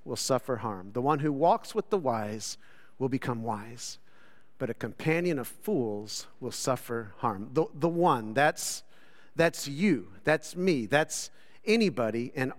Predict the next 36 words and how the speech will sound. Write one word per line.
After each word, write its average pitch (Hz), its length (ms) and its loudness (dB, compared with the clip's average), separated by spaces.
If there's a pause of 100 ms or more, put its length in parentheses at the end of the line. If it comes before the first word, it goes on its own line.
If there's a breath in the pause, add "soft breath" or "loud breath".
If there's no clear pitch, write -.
(160)
all 190 200 8
time 123 380 0
throughout 139 340 4 (160)
all 185 220 6
of 185 100 0
history. - 520 -4 (380 loud breath)
The 160 100 6
one. 156 340 4
Nobody 214 400 6
is 165 120 4
exempt 151 420 2
from 120 220 -4
this, 107 220 -6
all 127 120 6
right? 151 280 6 (420 loud breath)
So 160 220 4
don't 190 240 4
say, 202 220 6
"No, 185 160 6
no, 185 160 6
no, 160 160 4
this 151 180 2
doesn't 175 220 4
apply 170 260 4
to 156 80 0
me." 131 200 -2 (160 soft breath)
This 175 200 4
is 175 180 4
everybody. 151 640 4
Nobody 180 380 6
is 160 100 4
exempt 143 400 2
with 127 140 -2
this. 113 200 -2
The 160 120 4
one 190 320 4